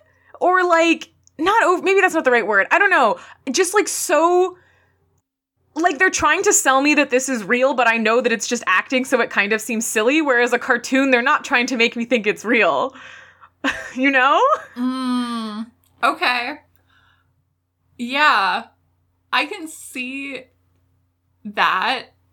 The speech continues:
Speaker 2: Like, I see where you're coming from.
Speaker 1: Mm-hmm.
Speaker 2: I just like the opposite. Like, the point of me watching something is that I can get lost in this world and I think it's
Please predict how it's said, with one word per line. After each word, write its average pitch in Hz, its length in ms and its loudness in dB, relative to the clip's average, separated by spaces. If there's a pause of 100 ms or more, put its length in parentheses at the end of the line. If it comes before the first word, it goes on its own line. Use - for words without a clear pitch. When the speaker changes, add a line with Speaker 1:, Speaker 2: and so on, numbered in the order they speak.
(680)
Speaker 2:
Like, 262 240 -6
I 254 160 -2
see 277 260 -8
where 294 140 -10
you're 254 200 -6
coming 240 440 -2
from. 233 220 2
Speaker 1:
Mm-hmm. 190 80 -2
Speaker 2:
I 226 100 -2
just 262 240 -12
like 233 400 -6
the 240 220 -8
opposite. 208 720 -4
Like, 190 260 -6 (300)
the 240 220 -2
point 247 500 -2
of 302 120 -2
me 285 300 -4
watching 208 560 0
something 277 600 -2
is 202 340 -4
that 190 580 -4 (320)
I 202 200 0
can 226 200 -4
get 233 220 -4
lost 214 400 -2
in 208 160 -8
this 202 200 -10
world 208 460 -2
and 190 140 -6
I 185 160 0
think 220 260 -8
it's 190 240 -6